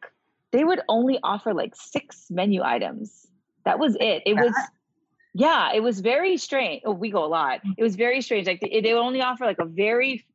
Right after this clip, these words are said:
Speaker 1: very small amount of menu items. And then it started to grow and grow. And one of the things that no fast food, at least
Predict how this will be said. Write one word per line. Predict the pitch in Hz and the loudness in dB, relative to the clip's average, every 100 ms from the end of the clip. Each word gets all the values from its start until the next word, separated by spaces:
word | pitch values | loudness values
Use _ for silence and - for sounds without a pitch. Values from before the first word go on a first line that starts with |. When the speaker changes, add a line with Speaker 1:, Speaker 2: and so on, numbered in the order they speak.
| 185 | -14
Speaker 1:
very | 160 202 240 240 214 165 | 0 2 4 4 2 0
small | - - 175 170 170 170 | -6 -8 -2 0 0 -2
amount | 165 160 160 156 | -4 -4 -6 -6
of | 160 151 - _ _ _ | -6 -8 -12 _ _ _
menu | 175 165 160 127 | -6 -4 -4 -4
items. | 120 113 117 160 | -4 -4 -4 0
And | 185 | 2
then | 202 | 4
it | 220 196 | 2 0
started | 208 190 185 | 0 0 0
to | 190 | -2
grow | 175 156 | 0 -2
and | 151 | 0
grow. | 170 156 - - - - | 0 0 -2 -16 -12 -2
And | 202 190 | 2 2
one | 170 214 262 | 2 2 2
of | 294 | 2
the | 339 | 0
things | - 247 240 | 2 2 4
that | 196 - | 2 0
no | 165 170 180 208 | -2 0 2 2
fast | 233 208 202 - | 0 -2 -2 -4
food, | - 170 131 | -2 0 2
at | 156 | 2
least | 190 226 | 2 0